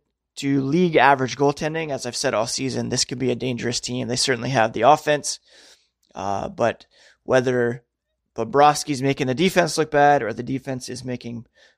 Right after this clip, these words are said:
Bobrovsky look bad remains a question. But either way, um, it's certainly hurting this team, despite the fact that they have a positive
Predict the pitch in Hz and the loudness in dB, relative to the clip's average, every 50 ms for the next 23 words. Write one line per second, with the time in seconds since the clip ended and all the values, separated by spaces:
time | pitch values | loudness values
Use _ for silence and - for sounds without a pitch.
0 | _ _ 117 107 107 123 135 143 143 - - 131 131 131 127 - 117 120 123 127 | _ _ -12 -4 2 4 4 4 4 2 -6 -6 -6 -6 -6 -4 -2 0 0 0
1 | 123 117 - _ _ - 120 117 131 135 131 117 120 120 - - 127 131 - - | 0 -2 -6 _ _ -16 -12 -8 -6 -6 -6 -6 -8 -10 -6 -6 -4 -4 -4 -6
2 | 135 135 139 120 113 110 - - _ 117 131 127 127 120 117 117 120 120 117 120 | -4 -6 -4 -2 -4 -4 -4 -4 _ 0 0 2 0 0 0 0 0 0 -2 -4
3 | - _ - - _ _ _ _ - - - 113 117 - - - - - - 135 | -6 _ -20 -20 _ _ _ _ -12 -10 -10 -8 -8 -10 -10 -8 -6 -4 -2 -2
4 | 117 - 104 117 117 117 113 113 113 _ _ _ _ _ _ _ _ _ _ _ | -4 -4 -6 -6 -6 -4 -6 -6 -8 _ _ _ _ _ _ _ _ _ _ _
5 | _ _ _ 135 135 156 175 175 165 147 143 127 - - 131 131 131 127 123 123 | _ _ _ -2 6 6 6 6 6 2 0 -4 -6 -8 -8 -6 -6 -6 -6 -6
6 | 117 - 117 - - 143 127 - 120 - - 123 123 131 - 113 98 107 117 127 | -8 -8 -10 -2 -2 -2 -2 -2 -6 -4 0 0 0 0 -2 -10 -8 -6 -4 -2
7 | 110 113 107 104 107 - - 120 113 113 110 113 - 113 113 - | -2 -4 -4 -6 -10 -8 -4 -4 -4 -4 -4 -8 -10 -10 -12 -14